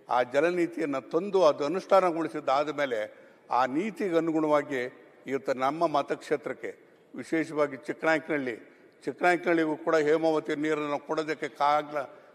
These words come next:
ಕಾರಣ ಆಗಿದ್ದು ಅಂತ ಹೇಳಿದ್ರೆ ಅವರು ಜಲನೀತಿಯನ್ನು ತಂದ ಹಿನ್ನೆಲೆಯಲ್ಲಿ.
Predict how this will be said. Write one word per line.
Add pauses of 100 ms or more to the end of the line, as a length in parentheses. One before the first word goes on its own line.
(100)
ಕಾರಣ
ಆಗಿದ್ದು
ಅಂತ
ಹೇಳಿದ್ರೆ (120)
ಅವರು
ಜಲನೀತಿಯನ್ನು
ತಂದ
ಹಿನ್ನೆಲೆಯಲ್ಲಿ.